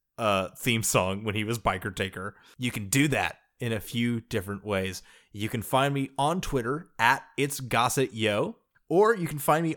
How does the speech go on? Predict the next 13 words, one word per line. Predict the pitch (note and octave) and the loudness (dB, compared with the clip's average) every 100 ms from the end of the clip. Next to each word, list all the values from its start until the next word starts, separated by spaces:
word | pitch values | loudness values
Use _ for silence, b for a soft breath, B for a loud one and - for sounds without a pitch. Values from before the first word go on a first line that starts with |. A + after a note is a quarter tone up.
| - | 2
on | D3+ D#3+ | 4 4
Instagram | D#3 F#3 C3 A2 G#2 G#2 _ | 2 -2 -2 -2 -2 -4 _
at | C#3+ D#3+ C3 - | 2 2 0 -8
Super | - - C#3+ B2 | -10 -6 -4 -4
Gossett | A2 G2+ G2 A2 - | -4 -4 -4 -6 -6
sixty-four. | - - - - G2+ - A#2 G2+ A#2+ G#3+ _ b b | -6 -6 -8 -10 -10 -6 -4 -2 -2 -4 _ b b
Those | G#2+ A#2 G#2+ | 0 0 2
are | G#2+ | -2
the | G2+ | -2
main | G2+ G#2 G2+ | 0 0 -2
things | - G#2+ G2 F#2 | -4 -6 -6 -8
right | G2 G2 G2 | -4 -4 -4
now. | - F#2+ F#2+ G2+ E3+ | -6 -6 -2 0 -2